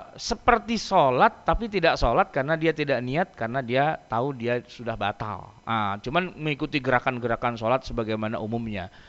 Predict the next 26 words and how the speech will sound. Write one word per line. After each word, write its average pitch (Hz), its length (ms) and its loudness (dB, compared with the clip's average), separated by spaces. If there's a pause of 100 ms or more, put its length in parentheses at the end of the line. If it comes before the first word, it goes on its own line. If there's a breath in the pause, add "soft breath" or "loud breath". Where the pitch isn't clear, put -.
(280 soft breath)
Nah, 139 80 2
itu 233 240 2
tidak 170 240 6
niat, 185 320 2 (240)
ya. 113 160 -10
Sebagaimana 175 560 4
juga 190 240 6
nanti 175 240 2
ada 180 80 4
sebagian 160 400 6
ulama 151 400 4
yang 160 160 2
mengatakan 160 400 2
begini, 151 320 2 (520 soft breath)
kalau 233 320 12
kita 214 240 4
dalam 180 320 6
keadaan 170 400 6
tidak 160 320 2
punya 156 460 2
air, 147 580 2
tidak 131 280 0
punya 139 440 2
tanah 165 440 4
untuk 139 200 -4
tayamum, 131 560 0